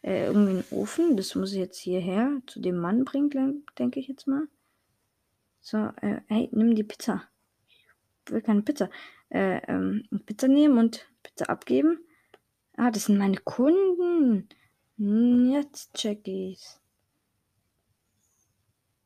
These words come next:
So, jetzt wieder abgeben. Äh, kein Bock mehr. Ah, okay, nein, das heißt like Pizza. Like a Pizza.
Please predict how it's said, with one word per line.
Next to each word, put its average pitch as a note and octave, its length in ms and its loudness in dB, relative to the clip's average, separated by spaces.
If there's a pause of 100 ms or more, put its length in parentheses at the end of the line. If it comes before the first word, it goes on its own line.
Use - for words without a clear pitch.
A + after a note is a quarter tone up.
(840)
So, - 320 -12 (340)
jetzt G3 220 -6
wieder G3 200 -8
abgeben. B3 580 2 (360)
Äh, - 160 -4 (580)
kein - 180 -12
Bock G#3 140 -12
mehr. - 140 -10 (1000)
Ah, G3 300 4
okay, G#3 260 2
nein, F#3+ 260 0
das F3+ 140 -8
heißt - 180 -10
like F#3 380 -6 (120)
Pizza. - 520 -8 (1080)
Like G#3 260 -2
a G#3 40 -6
Pizza. - 440 -14